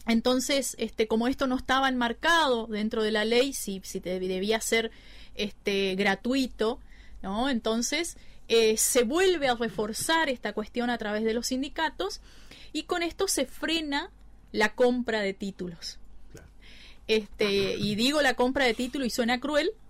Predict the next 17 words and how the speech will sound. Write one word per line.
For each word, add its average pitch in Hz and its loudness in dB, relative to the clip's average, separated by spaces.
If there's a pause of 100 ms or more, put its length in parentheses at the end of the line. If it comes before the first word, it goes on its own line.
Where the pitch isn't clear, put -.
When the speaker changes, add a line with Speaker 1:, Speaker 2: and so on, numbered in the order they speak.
(340)
Speaker 1:
porque 233 0
hay, 202 -4
<laughs> 226 -4
hay 220 0
muchos 254 2
docentes 226 -2
que 240 -8
compraron 226 0
Speaker 2:
Ujú. 143 -10
Speaker 1:
muchos 214 -4
cursos, 262 -2 (340)
muchas 220 -2
diplomaturas, 220 -2
hoy 214 -2
son 220 -2
especialistas 214 -2
en 190 -4